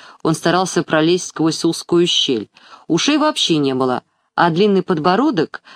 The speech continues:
заканчивался жидкой жёлтой бородкой. Наверное, для того, кто раньше с жителями других планет не сталкивался,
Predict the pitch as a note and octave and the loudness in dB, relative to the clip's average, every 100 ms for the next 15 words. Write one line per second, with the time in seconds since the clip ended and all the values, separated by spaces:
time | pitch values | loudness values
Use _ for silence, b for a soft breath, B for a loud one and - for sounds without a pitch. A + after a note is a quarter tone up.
0 | B B2+ F3 A3 A#3 G3+ F#3 E3+ - D#3 | B -2 0 0 0 0 0 0 -2 -2
1 | - _ _ C#3 C#3+ A#3 A#3+ - D3 - | -4 _ _ -6 -2 -2 -2 -2 -2 -2
2 | - A2+ E3+ G3 - F#3 D3+ F3+ E3 A#2+ | -8 -2 0 0 0 -2 0 0 0 -2
3 | - A2+ - _ _ _ _ _ _ _ | -8 -12 -12 _ _ _ _ _ _ _
4 | _ _ - B B B B F#3 B3+ D#4+ | _ _ -20 B B B B 0 2 2
5 | C#4 B3+ - B3 A#3+ C4+ A#3+ - _ _ | 2 0 0 0 0 0 0 -4 _ _
6 | - A3+ A3+ A3+ F#3+ - F3+ E3 F#3+ E3+ | -4 0 2 0 -2 -2 -2 0 -2 2
7 | F3 E3 F#3 A#3+ E3+ F3+ G3 - D#3+ - | 2 2 0 0 0 2 0 0 -2 -2
8 | C4 D4 - C3 A#2+ A2 | -2 -2 -2 -4 -2 -8